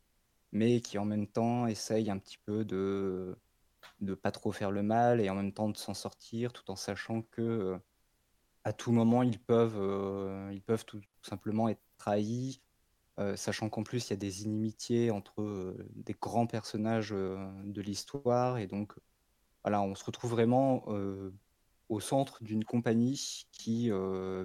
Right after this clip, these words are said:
ben, qui est, euh, somme toute assez faible, mais qui, euh, par ruse, euh,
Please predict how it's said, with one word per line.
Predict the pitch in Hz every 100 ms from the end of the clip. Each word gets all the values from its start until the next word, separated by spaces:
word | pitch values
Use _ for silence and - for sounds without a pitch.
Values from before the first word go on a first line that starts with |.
| 92
ben, | 95 101 101
qui | - - 98 98 101
est, | 107 110
euh, | 101 98 98 101 _ _ _ _ _ _ _
somme | - 117 107
toute | - 135 127 - _ -
assez | 110 - - 110
faible, | 101 - 127 135 135 113
mais | 107 110
qui, | - - 110 120
euh, | 104 92
par | - 101 95
ruse, | 95 95 104 117 123 123 113
euh, | 101